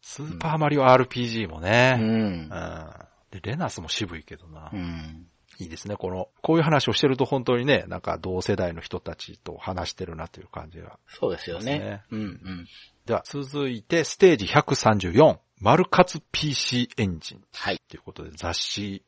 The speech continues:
Speaker 1: 読み聞かせ会ですね。こちらにも結構たくさんいただきました。
Speaker 2: はい。
Speaker 1: はい。ヤンマーさんからいただきました。ビービーブロス、マルカツピーシーエンジン特集だ。アーケードよりもピーシーエンジンの方がわかるし、当時も読んでたから楽しみ。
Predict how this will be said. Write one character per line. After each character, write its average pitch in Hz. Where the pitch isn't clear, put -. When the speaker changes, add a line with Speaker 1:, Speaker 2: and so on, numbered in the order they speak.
Speaker 1:
読 95
み 95
聞 -
か 87
せ -
会 -
で -
す -
ね。 135
こ 127
ち -
ら 110
に 110
も 127
結 -
構 117
た -
く -
さ 107
ん 90
い -
た 117
だ 95
き -
ま 131
し -
た。 -
Speaker 2:
は -
い。 92
Speaker 1:
は 98
い。 90
ヤ 208
ン 208
マ 135
ー -
さ 85
ん 80
か 82
ら 92
い -
た 87
だ 82
き -
ま 80
し -
た。 -
ビ 135
ー -
ビ 175
ー -
ブ 165
ロ 143
ス、 -
マ 120
ル 139
カ 160
ツ -
ピ -
ー 160
シ -
ー 156
エ 151
ン 156
ジ 151
ン 151
特 -
集 117
だ。 -
ア 127
ー 135
ケ 139
ー 135
ド 135
よ 117
り 107
も 147
ピ -
ー -
シ 123
ー 120
エ 120
ン 117
ジ 98
ン 95
の 92
方 90
が 82
わ 87
か -
る -
し、 -
当 139
時 107
も 101
読 113
ん 117
で 98
た 107
か 139
ら 92
楽 120
し -
み。 92